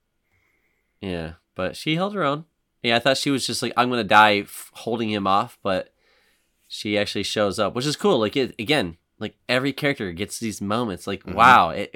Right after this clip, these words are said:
Speaker 1: it just comes together. So it's a good, it's a good season. Um, there's characters that we're probably skipping over, like, uh, I don't know.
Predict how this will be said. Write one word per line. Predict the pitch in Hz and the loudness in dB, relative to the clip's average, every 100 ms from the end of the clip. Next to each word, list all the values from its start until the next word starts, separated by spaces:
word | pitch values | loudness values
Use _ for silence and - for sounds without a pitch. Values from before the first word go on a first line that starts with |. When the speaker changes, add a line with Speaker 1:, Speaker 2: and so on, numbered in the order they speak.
| - | -8
Speaker 1:
it | 120 | -6
just | 131 - | -6 -4
comes | 139 139 | -2 -2
together. | - 127 120 | -2 -2 -2
So | 90 131 | -2 -4
it's | 175 | -4
a | |
good, | 165 202 - | -4 -4 -6
it's | - 127 | -10 -6
a | |
good | 147 131 | -4 -2
season. | 135 101 85 82 - - - - - | -2 -2 -6 -10 -18 -20 -20 -20 -10
Um, | 101 95 90 - | -4 -2 -2 -6
there's | 117 - | -8 -4
characters | 143 131 127 | -2 0 -2
that | 113 | -6
we're | 104 | -4
probably | 113 95 | -4 -4
skipping | - 123 101 | -4 -4 -2
over, | 107 101 98 | -2 -2 -2
like, | 90 87 98 | -2 -2 0
uh, | 92 90 87 _ _ _ _ _ | 0 0 -4 _ _ _ _ _
I | - 104 | -8 -4
don't | 92 | -4
know. | 98 | -4